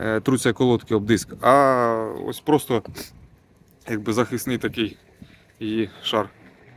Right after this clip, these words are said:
І для цього ми замовили ось таку краску, фарбу, точніше на сайті X D C A. Ось, е, Балатон фірма, каталожний номер.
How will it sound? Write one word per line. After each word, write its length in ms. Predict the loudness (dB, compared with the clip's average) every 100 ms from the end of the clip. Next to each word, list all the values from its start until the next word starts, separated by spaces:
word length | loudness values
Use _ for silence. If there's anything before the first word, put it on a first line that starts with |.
| -20 -20 _ _ _ -20 _ -4
І 200 | -2 4
для 140 | 4
цього 340 | 6 4 6
ми 240 | 4 2 2
замовили 800 | 2 0 2 2 2 2 2 0 -6 -10 -10 -10 -18 -10 0
ось 300 | 0 0 -2
таку 460 | -2 0 0 0
краску, 640 | 0 2 4 4 -2 -12 -4
фарбу, 480 | 4 4 4 -2 -4 _ _ _ -10
точніше 540 | -8 -4 -6 -4 -6
на 400 | -2 0 0 0
сайті 300 | -2 -2 -2
X 100 | -4
D 200 | -4 -2
C 20 |
A. 180 | 0 0 _ -20 -20 _ _ _ _ _ _ _ _ _ _ -8
Ось, 300 | -8 -8 -16 -10 -12 _ _ _ _ _ _ _ _ -6
е, 340 | -2 0 0
Балатон 680 | 0 0 0 2 0 0 -6 _ -20
фірма, 480 | -4 0 2 2 0 -6 _ _ _ _ -8
каталожний 520 | -4 0 2 0 0
номер. 420 | 0 2 2